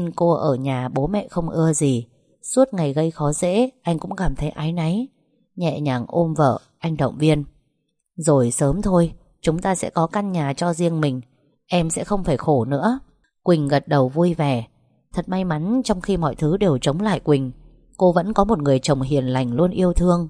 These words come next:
kề vai sát cánh bên vợ. Đứng trước mâu thuẫn gia đình, anh vẫn sẽ luôn bênh vực vợ dẫu có chuyện gì đi chăng nữa.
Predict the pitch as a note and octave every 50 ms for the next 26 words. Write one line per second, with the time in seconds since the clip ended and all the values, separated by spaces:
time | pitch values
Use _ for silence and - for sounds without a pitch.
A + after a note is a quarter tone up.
0 | - - - - E3 D3 B2+ A#2+ C3+ D3+ D#3 D#3 D3+ - - A3 - - - D#3
1 | D3+ F#3 G3 F#3+ E3+ E3+ D#3 D#3 C3 G#2+ - _ _ _ _ _ _ _ _ _
2 | _ _ _ _ _ A#3 F3 E3+ D#3+ F#3 G3 - B3 - G3+ F#3 E3+ E3+ - E3+
3 | E3 G#3 G3+ G3+ F3 D#3+ D3 C#3 B2+ A#2+ B2+ _ _ _ _ _ - F#3 F3 E3
4 | F3+ E3 F#3 G3+ - - G3+ G#3+ G#3 G3 F#3+ F#3 F3+ E3+ D#3 C#3+ - - C#3+ C3+
5 | B2+ G2 - - - F#3+ F#3 F3+ - F#3+ F3 - - G#3+ E3 B2+ C3+ D3+ C#3+ B2
6 | A2+ D3 D#3 - F3 D#3 D3 C#3+ D3+ D3 C#3+ G3+ B3